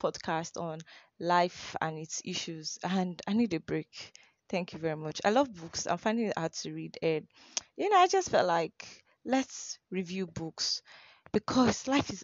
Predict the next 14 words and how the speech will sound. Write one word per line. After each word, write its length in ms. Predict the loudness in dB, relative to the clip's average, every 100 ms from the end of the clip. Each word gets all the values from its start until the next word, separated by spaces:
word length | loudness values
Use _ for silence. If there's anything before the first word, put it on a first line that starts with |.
| 0
hard. 240 | 2 2 -2 -6 -6 -10 _ _ _ _ _ _ _ _ _ _ _ _ _ _ _ _ 0
And 200 | 2 4
it's 100 | 4
not 120 | 8
like 240 | 8 6
books 200 | -4 0
are 100 | 2
making 320 | 2 -2 -2
life 280 | 2 0 -2 2
that 240 | 2 2
easy, 380 | -4 -10 -10 -12
but, 420 | 0 4 6 4 0
you 140 | 0
know, 200 | 0 0